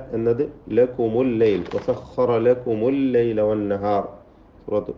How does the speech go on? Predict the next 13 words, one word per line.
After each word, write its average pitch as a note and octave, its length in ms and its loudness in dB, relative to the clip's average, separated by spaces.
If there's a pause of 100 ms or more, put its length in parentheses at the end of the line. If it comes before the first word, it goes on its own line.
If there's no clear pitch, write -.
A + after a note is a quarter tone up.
(120)
സൂറത്തു A2+ 300 0
നഹൽ B2 360 0
പന്ത്രണ്ട്. A2+ 540 -2 (920)
ثم C#3+ 520 0
رددنا C3 920 2 (160)
لكم B2+ 520 2
الكرة، G#2+ 680 0 (1200)
ലക്കും C#3 600 0
അൽ B2+ 180 0
കറ A#2+ 420 0 (200)
എന്നത് B2 320 0
ലക്കുമുൽ A#2 800 0
കറ G2+ 400 -2